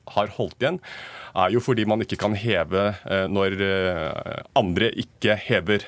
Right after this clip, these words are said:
rundt deg, for at kronen da kan styrke seg. Men vi ser faktisk at kronen er svak nå, og det byr jo ikke i problemer for konkurranseutsatt industri, eh, ennå i hvert fall.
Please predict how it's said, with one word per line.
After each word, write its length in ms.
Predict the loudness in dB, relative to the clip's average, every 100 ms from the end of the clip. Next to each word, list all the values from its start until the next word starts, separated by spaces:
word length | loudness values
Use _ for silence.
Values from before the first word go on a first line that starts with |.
| -2
rundt 260 | -2 2
deg, 280 | 2 2 -2
for 160 | 0 0
at 120 | 0
kronen 420 | -6 -4 -2 0
da 120 | 0
kan 160 | -2 -4
styrke 300 | -4 -4 0
seg. 220 | 0 0 -6 -16 -16 -6
Men 80 | 0
vi 40 | 2
ser 160 | 2
faktisk 240 | 2 0 -2
at 80 | 0
kronen 240 | 0 2
er 40 |
svak 640 | 0 -2 2 2 2 -6 -14 -2
nå, 200 | 0 0 0
og 180 | 0 2
det 320 | 2 2 0
byr 360 | -2 -2 0 0
jo 100 | 0
ikke 140 | -2
i 40 | -4
problemer 440 | -2 -2 -4 -6
for 200 | -2 -2
konkurranseutsatt 1900 | -2 -4 -2 -2 -2 -2 -2 -2 -6 -20 -20 -10 -2 0 0 0 -2 -2 -2 0
industri, 600 | 0 -2 -2 0 0 -2 _ -2
eh, 160 | 0 0
ennå 160 | -2 0
i 140 | 0
hvert 80 | 2
fall. 180 | 0